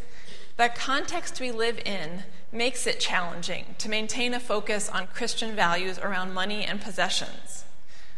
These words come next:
We live in a very materialistic culture. One of the places where I notice this most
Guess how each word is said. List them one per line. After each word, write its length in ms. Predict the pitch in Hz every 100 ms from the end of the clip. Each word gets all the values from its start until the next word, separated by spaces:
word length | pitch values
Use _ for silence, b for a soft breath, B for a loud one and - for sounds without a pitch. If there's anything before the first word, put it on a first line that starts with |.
| B -
We 100 | 226
live 160 | 233
in 100 | 233
a 60 | 220
very 380 | 190 196 214 214
materialistic 800 | 190 - 190 185 180 - 175 -
culture. 460 | - 170 - 123 - - - - - - - - - B B B -
One 120 | 262
of 80 | 269
the 60 |
places 360 | 269 254 247 202
where 140 | 208 -
I 160 | 233
notice 340 | 285 247 214 214
this 240 | 208 202
most 460 | 208 208 226 -